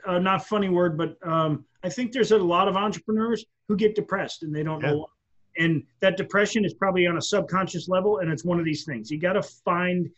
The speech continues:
Speaker 1: you gotta find where it is, and, okay, oh, maybe it's my relationships that aren't doing good right now, and that's
Speaker 2: Right.
Speaker 1: why I'm subconsciously depressed. Or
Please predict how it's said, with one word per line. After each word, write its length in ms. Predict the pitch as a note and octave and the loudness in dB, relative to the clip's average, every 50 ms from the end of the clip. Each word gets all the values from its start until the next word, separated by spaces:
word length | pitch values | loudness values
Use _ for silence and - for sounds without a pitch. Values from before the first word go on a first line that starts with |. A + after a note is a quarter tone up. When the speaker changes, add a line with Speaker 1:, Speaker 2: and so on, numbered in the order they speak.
| _ _ _ - | _ _ _ -8
Speaker 1:
you 100 | - D#3+ | -4 0
gotta 180 | E3+ E3+ E3+ D#3+ | 0 0 0 -2
find 380 | - - G3 F#3 F#3 F#3 F3 F3+ | -4 -2 -2 0 0 0 0 0
where 180 | F#3+ F#3+ F3 | 2 2 4
it 80 | E3+ G3 | 4 4
is, 220 | A#3+ B3 F#3+ D3+ | 4 4 2 -2
and, 120 | F#3 F3 - - | -2 -4 -4 -6
okay, 220 | B3 B3+ - D4 - F#3+ F#3 | -10 -8 -6 -6 -6 -4 -2
oh, 100 | G#3+ A#3+ | -2 0
maybe 300 | A3 G#3 G#3+ A#3 C#4 B3+ | 0 0 0 0 -2 -2
it's 120 | - - | -4 -2
my 100 | G#3 G#3 | -2 -2
relationships 880 | F#3+ F#3 F3 E3 E3 E3+ F#3+ G#3+ G#3 - B3 A#3 - - F#3 E3 - - | 0 2 2 2 2 2 2 0 0 0 -2 -2 -2 -4 -6 -6 -4 -4
that 140 | F3 D#3+ D#3 | -4 -2 -2
aren't 180 | D#3 D3+ - | -2 -2 -4
doing 240 | - D#3+ D#3 D3 C#3+ | -4 -4 -2 -2 -2
good 180 | C3+ C#3+ C3+ C3+ | -2 -2 0 0
right 200 | C#3 C#3 C3 C3+ | 0 -2 -2 -4
now, 140 | C#3 C#3+ D3+ | -6 -4 -4
and 100 | D3 D#3 | -2 -2
that's 360 | F3 A3 B3 - - - _ _ _ - | -2 -2 -4 -4 -10 -16 _ _ _ -6
Speaker 2:
Right. 200 | A#2+ F3 F3 F3 | -2 0 0 -2
Speaker 1:
why 40 | - - _ - | -2 -6 _ -6
I'm 220 | F3 F3 F3 E3+ - _ _ _ _ | -4 -2 -2 -4 -6 _ _ _ _
subconsciously 840 | - - - G#3 G3+ - - A3 G3 F#3 - - E3 - - E3 D3+ | -8 0 2 2 2 2 -2 -2 -2 -2 -2 -4 -6 -6 -4 -4 -2
depressed. 520 | D3+ D3 - - D#3 D3 C3+ - - _ _ _ - | -2 -4 -6 -4 -6 -6 -6 -8 -12 _ _ _ -6
Or 300 | F#3 F#3 F3+ E3 - | 0 0 0 0 0